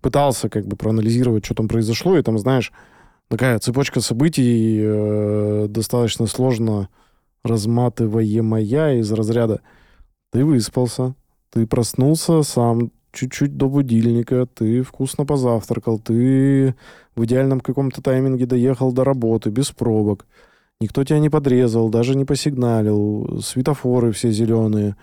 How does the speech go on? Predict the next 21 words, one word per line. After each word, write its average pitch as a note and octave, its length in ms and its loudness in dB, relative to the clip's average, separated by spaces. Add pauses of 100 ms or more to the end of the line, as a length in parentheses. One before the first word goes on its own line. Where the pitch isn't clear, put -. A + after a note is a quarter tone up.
(460)
Ты, A2 160 0
значит, A#2 580 -2
э, A2+ 920 2 (1000)
не A2+ 120 0
знаю, G#2 280 -2
включил C#3 720 2
себе C3 400 0
какую-то C3+ 520 0
музыку, A#2 520 2
сразу C#3+ 420 0
же C#3+ 140 2
с - 80 -4
первого C#3+ 360 2
трека D3 300 0
попал B2 560 0
в A#2 360 2
нужный C3+ 440 2
какой-то C#3+ 420 0
вайб A2 380 0
тебе, A2 320 -2 (500)
начал D3+ 520 0